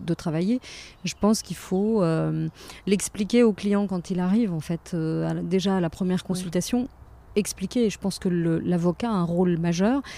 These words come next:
Speaker 1: mais je pense que le juge est aussi un moteur, euh, parce que, euh, si le juge ne, ne, ne comprend pas, bon, après, euh, la loi, euh, en Belgique, elle permet, euh, d'acter les accords, euh, très rapidement, donc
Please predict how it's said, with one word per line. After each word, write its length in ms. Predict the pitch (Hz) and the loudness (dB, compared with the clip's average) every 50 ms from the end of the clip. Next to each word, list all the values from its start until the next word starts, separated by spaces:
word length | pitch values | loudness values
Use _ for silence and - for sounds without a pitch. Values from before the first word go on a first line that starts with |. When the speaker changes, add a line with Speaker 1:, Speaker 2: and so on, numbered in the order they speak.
| - - - | -16 -2 0
Speaker 1:
mais 80 | 196 | 0
je 60 | 170 - | 0 2
pense 200 | - 233 233 - | 2 0 0 2
que 120 | - 208 | 0 2
le 160 | 185 180 185 | 4 4 4
juge 420 | 180 180 185 208 254 277 269 240 214 | 4 4 4 4 6 6 6 6 4
est 140 | 185 - - | 4 2 0
aussi 320 | 185 - - - - 208 | 0 0 0 -2 0 2
un 60 | 185 175 | 2 4
moteur, 720 | 180 180 180 180 185 190 180 - - 180 180 170 156 - - - - - - - - - - | 4 4 4 4 4 4 4 4 6 6 6 6 4 0 -4 -12 -16 -16 -16 -18 -8 -4 0
euh, 480 | 170 165 165 160 160 165 165 165 165 - - | 2 2 2 2 2 2 2 0 0 -2 0
parce 260 | 165 170 - - - | 0 0 0 -2 -2
que, 500 | - - 208 220 226 226 226 220 - - - - | 2 4 4 6 6 6 4 2 0 -2 -4 -2
euh, 260 | 151 156 151 151 151 | 0 2 2 2 2
si 240 | 170 - - - 220 | 0 -2 0 0 4
le 140 | 196 196 196 | 4 6 4
juge 480 | 180 180 202 240 262 247 220 190 190 | 6 6 6 6 6 6 6 4 2
ne, 240 | 190 185 180 170 165 | 2 2 4 2 2
ne, 720 | 175 180 175 175 165 165 160 160 160 160 156 160 156 156 156 | 2 2 2 2 4 4 4 2 2 2 2 2 2 0 2
ne 140 | 165 170 180 | 2 2 2
comprend 380 | - - 190 170 - - 180 165 | 2 2 0 -2 0 0 -2 0
pas, 160 | - 202 180 | 2 0 0
bon, 160 | 156 147 135 - - - | 0 -2 -4 -6 -10 -8
après, 380 | - 147 - - 208 196 190 180 | -8 -8 -2 0 2 2 4 4
euh, 380 | 170 170 170 165 165 165 165 160 - - - - - - - - | 2 2 0 0 0 0 -2 -4 -6 -12 -16 -16 -16 -14 -2 4
la 120 | 175 180 | 6 6
loi, 220 | 180 185 190 196 196 | 8 8 8 6 6
euh, 380 | 196 196 190 180 165 160 160 | 6 4 4 4 2 2 2
en 100 | 160 170 | 2 0
Belgique, 460 | 170 165 170 175 160 156 208 196 - 170 | 0 2 0 0 0 0 -2 0 0 0
elle 100 | 160 - | -2 2
permet, 560 | - 196 175 156 180 175 185 190 190 190 180 - - - - - - - | 2 2 2 4 2 2 4 4 2 0 -2 -6 -12 -16 -18 -20 -10 -6
euh, 100 | 160 165 | -4 -2
d'acter 400 | 165 165 175 - - - - 208 | 0 0 0 -2 -2 -2 -2 0
les 180 | 175 180 165 156 | 0 0 0 -2
accords, 420 | 175 - - 190 185 185 185 165 170 | -4 -4 -2 -2 0 0 0 -2 -2
euh, 340 | 160 151 156 151 151 151 151 | -2 -2 -2 -2 -2 -2 -4
très 160 | - - 180 | -4 -4 -4
rapidement, 440 | 160 165 160 - 165 160 190 214 226 | -4 -4 -2 -2 -2 0 0 2 2
donc 160 | 202 170 - | 0 -2 -4